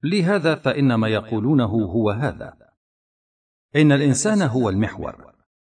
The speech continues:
أي إن رب عالم الوجود في الواقع هو الإنسان، ولا يمكن أن يكون موجودا من دون قدرة الاختيار والإرادة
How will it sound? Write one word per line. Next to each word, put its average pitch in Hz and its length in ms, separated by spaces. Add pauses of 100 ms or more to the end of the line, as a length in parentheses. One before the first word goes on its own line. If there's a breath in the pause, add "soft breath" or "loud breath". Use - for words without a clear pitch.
(160)
أي 131 160
إن 139 120
رب 120 300
عالم 107 420
الوجود 98 440
في 123 140
الواقع 101 800 (180)
هو 123 240
الإنسان، 104 800 (680)
ولا 131 240
يمكن 208 440
أن 165 80
يكون 135 380
موجودا 95 880 (300)
من 139 240
دون 170 260
قدرة 123 420
الاختيار 117 600
والإرادة 104 680